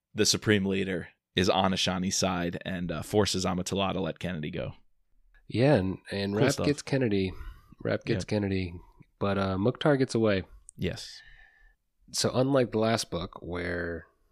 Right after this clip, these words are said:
Speaker 2: you know, the person, one of the people get from the plot gets away and Rapp has to then tie up loose ends in the second book, which we also had in the begin-, I forgot about that, was at the beginning of this book.
Speaker 1: Stu Guerin, yeah.
Speaker 2: Um,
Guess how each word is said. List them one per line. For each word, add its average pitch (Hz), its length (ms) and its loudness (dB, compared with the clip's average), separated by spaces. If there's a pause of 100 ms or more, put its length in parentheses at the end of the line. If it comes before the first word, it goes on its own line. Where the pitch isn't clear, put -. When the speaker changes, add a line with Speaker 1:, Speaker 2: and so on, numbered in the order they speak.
(380)
Speaker 2:
you - 180 -10
know, 85 220 -8
the 82 140 -8
person, 95 520 -2
one 107 200 4
of 110 60 8
the 98 60 0
people 92 280 -2
get 85 160 -4 (280)
from 95 140 -6
the 92 100 -6
plot 87 300 -4
gets 92 180 -8
away 87 380 -4
and 85 100 -6
Rapp 87 220 -6
has 87 220 -8
to 87 240 -6
then 85 340 -8 (220)
tie 90 180 -6
up 87 160 -8
loose 92 240 -2
ends 87 380 -4
in 87 400 -6 (200)
the 92 100 -4
second 85 340 -4
book, 87 320 -6
which 98 200 -6
we 95 120 2
also 110 220 2
had 87 140 -2
in 85 60 -4
the 85 60 -4
begin-, 90 180 -2
I 90 60 -4
forgot 131 240 2
about 90 240 2
that, 90 160 0
was 90 140 -2
at 87 80 -2
the 92 60 0
beginning 90 260 0
of 85 60 0
this 87 120 -2
book. 92 380 -4
Speaker 1:
Stu - 240 -2
Guerin, 101 300 0
yeah. 101 200 -2 (140)
Speaker 2:
Um, 95 500 -2